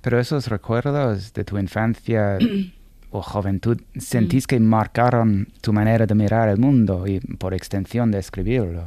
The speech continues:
Speaker 2: Sí, sí, sí,
Speaker 1: Sí.
Speaker 2: sí, totalmente. Yo creo que, digo, me, me parece, <clears throat> yo re-, recuerdo algunas, algunas cosas de la infancia, de la adolescencia,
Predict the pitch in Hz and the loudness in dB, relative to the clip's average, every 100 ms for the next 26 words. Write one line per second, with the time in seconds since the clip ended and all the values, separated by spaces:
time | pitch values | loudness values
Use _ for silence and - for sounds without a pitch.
0 | 90 - - 156 143 147 147 - - - | -12 -14 -6 -4 -2 -6 -10 -20 -20 -10
1 | 180 170 - 175 170 117 135 - 185 180 | -8 -8 -8 -6 -6 -6 -12 -12 -8 -6
2 | 160 165 170 165 156 156 147 160 160 175 | -6 -4 -4 -4 -4 -6 -6 -6 -4 -2
3 | 156 - 156 151 139 - - - 151 - | -4 -6 -6 -6 -6 -10 -14 -10 -8 -6
4 | - 156 135 143 156 175 156 - - - | -6 -4 -4 -4 -4 -4 -6 -8 -20 -20
5 | - - - - - 233 220 170 147 151 | -20 -20 -20 -8 0 2 2 2 0 -2
6 | 151 156 - 151 143 170 165 160 151 156 | -2 -4 -4 -6 -2 0 2 2 0 0
7 | 151 147 - - - - - - - - | 0 -4 -8 -20 -20 -20 -20 -20 -20 -20
8 | - - - 151 165 160 - 170 170 151 | -20 -16 -6 -2 0 0 0 -2 -2 -4
9 | - _ _ - - 254 160 135 131 131 | -8 _ _ -20 -20 -16 -8 -4 -4 -4
10 | 151 156 160 151 139 131 127 127 - 151 | -2 0 0 -2 -4 -4 -4 -6 -4 -4
11 | 156 - 156 147 135 131 123 127 | -4 -4 -4 -4 -4 -6 -8 -12